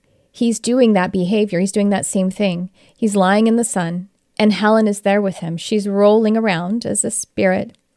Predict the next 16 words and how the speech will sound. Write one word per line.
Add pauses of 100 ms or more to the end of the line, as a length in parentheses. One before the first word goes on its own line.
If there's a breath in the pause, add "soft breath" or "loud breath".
(720 soft breath)
rolling
around
with
him.
And
he,
and
for
him,
if
you, (960 soft breath)
he,
he's,
he's
with
her,